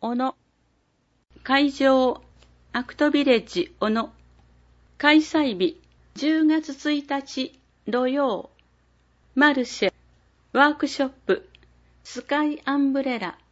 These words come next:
音楽ライブがあります。三枚の写真が掲載されています。写真の説明。写真一。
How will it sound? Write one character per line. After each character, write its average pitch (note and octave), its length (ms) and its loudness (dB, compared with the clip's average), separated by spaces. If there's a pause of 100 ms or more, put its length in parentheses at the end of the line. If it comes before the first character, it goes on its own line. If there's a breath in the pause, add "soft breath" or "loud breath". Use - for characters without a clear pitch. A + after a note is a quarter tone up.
(560)
音 D#4 280 4
楽 D#4 280 2
ラ D4+ 140 2
イ D4+ 100 2
ブ G#3 120 -6
が F3 280 0
あ G3 80 -4
り G3 160 -6
ま F#3 160 -4
す。 - 280 -20 (680)
三 E4+ 360 0
枚 C4+ 240 0
の G3+ 300 -6
写 - 240 -8
真 C#4+ 340 0
が C4 260 -4
掲 C4+ 200 -2
載 C4 260 -2
さ B3+ 180 -4
れ B3 120 -2
て A#3+ 140 -2
い A3+ 100 -4
ま A3+ 160 -4
す。 - 140 -20 (800)
写 - 260 -4
真 D#4 300 2
の D4 120 2
説 C#4+ 360 -4
明。 B3+ 360 -2 (720)
写 C4+ 260 -4
真 D4 380 0 (180)
一。 - 420 -8